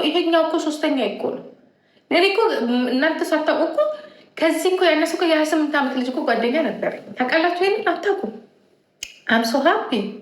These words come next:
በጣም ሃፒ ነበርኩኝ። እኔ ሃፒ ነበርኩኝ። ከስነ ስርዓቱ ከማቹርድነት ምናምን ምናምን ነገር።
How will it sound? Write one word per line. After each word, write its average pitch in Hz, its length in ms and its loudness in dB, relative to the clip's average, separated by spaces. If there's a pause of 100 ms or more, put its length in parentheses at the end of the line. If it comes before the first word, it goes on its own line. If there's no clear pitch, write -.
(160)
በጣም 370 240 0
ሃፒ 403 280 0
ነበርኩኝ። - 500 -4 (640)
እኔ 214 140 2
ሃፒ 508 280 -4
ነበርኩኝ። 190 540 -4 (420)
ከስነ 208 380 -2
ስርዓቱ 185 360 -2 (200)
ከማቹርድነት 190 880 0
ምናምን 285 400 2
ምናምን 202 360 -2
ነገር። - 220 -12